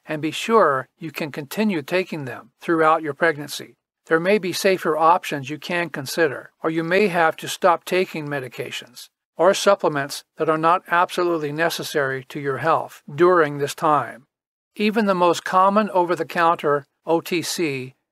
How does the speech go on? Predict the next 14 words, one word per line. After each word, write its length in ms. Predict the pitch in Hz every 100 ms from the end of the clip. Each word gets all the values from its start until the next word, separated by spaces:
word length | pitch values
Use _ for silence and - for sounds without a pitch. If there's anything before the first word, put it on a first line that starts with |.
| _
and 140 | 156 143
prescription 680 | 156 - 196 - 165 147 147
medications 800 | 143 143 - 170 - 123 127 -
may 180 | 175 196
be 140 | 185
dangerous 480 | 170 180 185 151 -
to 120 | 147
take 360 | - 196 156 135
during 260 | 151 156
pregnancy 540 | 135 170 160 143 - 123
because 460 | 139 - 202 208 196
of 120 | 151
their 160 | 151
effect 600 | 135 - 202 156 - -